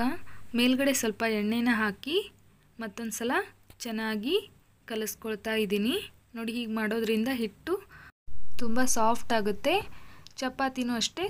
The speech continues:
ಸಾಫ್ಟ್ ಆಗಿ ಬರುತ್ತೆ. ಇವಾಗ ನಾನು ಈ ಥರ ಚಪಾತಿಗೆ ಎಷ್ಟು ಬೇಕೋ ಅಷ್ಟು ಹುರುಳಿನ ಮಾಡ್ಕೊಳ್ತಾ ಇದ್ದೀನಿ. ಮೊದಲೇ ಈ ಥರ ಮಾಡಿ ಇಟ್ಕೊಳ್ಳೋದ್ರಿಂದ ಕೆಲಸ ತುಂಬ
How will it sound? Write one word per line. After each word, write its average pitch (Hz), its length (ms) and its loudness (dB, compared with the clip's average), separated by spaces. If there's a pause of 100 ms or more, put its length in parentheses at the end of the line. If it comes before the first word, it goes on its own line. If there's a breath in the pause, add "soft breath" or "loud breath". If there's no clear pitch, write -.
(100)
ಸಾಫ್ಟ್ 233 360 -4
ಆಗಿ 226 240 -4
ಬರುತ್ತೆ. 208 400 -4 (480)
ಇವಾಗ 277 220 -4 (180)
ನಾನು 208 240 -2 (720 soft breath)
ಈ 254 40 -2 (100)
ಥರ 226 100 -4 (1080)
ಚಪಾತಿಗೆ 254 500 -4 (120)
ಎಷ್ಟು 220 280 -2
ಬೇಕೋ 226 320 -6
ಅಷ್ಟು - 280 -2 (240)
ಹುರುಳಿನ 233 380 -2 (140)
ಮಾಡ್ಕೊಳ್ತಾ 214 580 -4
ಇದ್ದೀನಿ. 202 260 0 (1400)
ಮೊದಲೇ 226 260 2 (100)
ಈ 254 120 0
ಥರ 226 120 0 (160)
ಮಾಡಿ 214 280 0
ಇಟ್ಕೊಳ್ಳೋದ್ರಿಂದ 202 800 -2 (1160 loud breath)
ಕೆಲಸ 233 320 6 (420)
ತುಂಬ 233 160 2